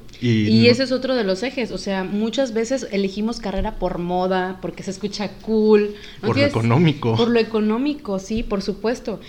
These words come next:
Speaker 2: Y mira que cuando yo entré a la universidad, mi generación éramos cuarenta personas, más o menos, treinta y ocho, cuarenta personas,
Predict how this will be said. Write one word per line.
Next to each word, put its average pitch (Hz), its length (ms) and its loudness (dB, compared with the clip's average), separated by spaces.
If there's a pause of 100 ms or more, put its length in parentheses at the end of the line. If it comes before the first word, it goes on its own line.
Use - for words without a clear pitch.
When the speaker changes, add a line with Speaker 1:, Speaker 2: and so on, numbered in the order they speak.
(100)
Speaker 2:
Y 190 100 -4
mira 214 240 0
que 190 300 -4 (480)
cuando 208 220 0
yo 220 100 2
entré 226 180 -2
a 269 40 0
la 254 100 2
universidad, 190 640 -2 (220)
mi 196 180 0
generación 190 560 -2
éramos 214 420 -4 (460)
cuarenta 190 600 -2
personas, 254 460 -4
más 233 180 -4
o - 20 -2
menos, 349 320 -2
treinta 208 300 -6
y 208 80 -4
ocho, 247 240 -8
cuarenta 220 340 -8
personas, 226 500 -6